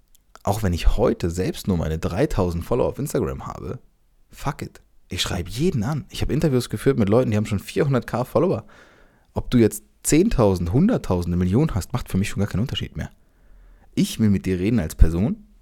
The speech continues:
und dann bet-, dann begegne ich dir auf Augenhöhe. Und das bedeutet für mich gleichzeitig auch, pff, ich kann doch mich nicht irgendwie abhängig machen davon, wie viel Zuhörer ich habe, wie viel Bewertung auf <laughs> iTunes und sonst irgendwas.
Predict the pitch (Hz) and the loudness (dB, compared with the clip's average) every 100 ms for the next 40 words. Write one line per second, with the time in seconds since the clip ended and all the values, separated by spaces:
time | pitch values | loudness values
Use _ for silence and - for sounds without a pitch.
0 | - 98 92 95 92 - 85 92 87 95 | -2 2 4 2 0 -2 -2 -2 -2 -2
1 | 120 113 80 - 131 110 82 98 - - | -2 -2 -2 2 2 2 0 -4 -8 -20
2 | - - - 160 - 104 135 - - 87 | -10 -4 -2 -2 0 2 2 0 -4 0
3 | 120 - 98 156 - 92 - - 82 247 | 2 0 -2 -2 -2 -4 -4 -6 -2 -4
4 | - - - _ _ - - - - - | -6 -20 -20 _ _ -10 -8 -8 -12 -20
5 | _ _ _ _ _ _ - - 92 90 | _ _ _ _ _ _ -6 0 0 0
6 | 85 85 82 82 85 85 - - 147 92 | -2 -4 -4 -4 -4 -6 0 4 4 0
7 | 87 85 80 - 80 82 - - 131 147 | -4 -4 -8 -8 -10 -8 -10 -6 -2 -2
8 | 123 - - 101 87 - - - _ - | -2 -6 -6 -6 -6 -10 -18 -20 _ -6
9 | 85 85 85 120 151 123 - 98 - - | -4 -2 -2 -2 0 -2 -2 -2 8 8
10 | - 87 87 87 - 82 80 | 8 0 -2 -4 -6 -6 -6